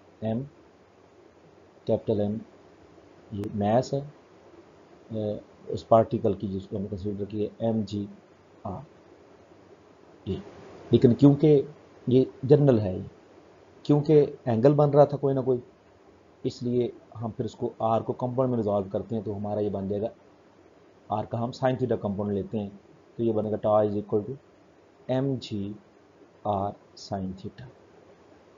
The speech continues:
एम जी आर sin theta, ये एम जी आर sin theta है, because आर में और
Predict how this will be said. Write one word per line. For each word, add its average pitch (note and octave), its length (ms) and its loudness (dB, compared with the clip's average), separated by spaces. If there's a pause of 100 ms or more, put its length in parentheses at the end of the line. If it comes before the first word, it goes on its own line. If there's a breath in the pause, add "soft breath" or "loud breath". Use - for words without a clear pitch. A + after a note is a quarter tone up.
(360)
एम B2 260 0
जी A2 340 -2 (680)
आर G#2+ 260 2
sin G2 480 -4
theta, F#2+ 220 -10
ये G2 240 -4 (120)
एम A#2 200 0
जी G#2+ 260 -6 (640)
आर G#2 260 -2 (200)
sin G2+ 300 0
theta F#2+ 220 -4
है, F#2+ 240 -4 (500)
because G#2 460 2 (480)
आर A2+ 300 6
में D#3+ 200 2 (540)
और A2 380 4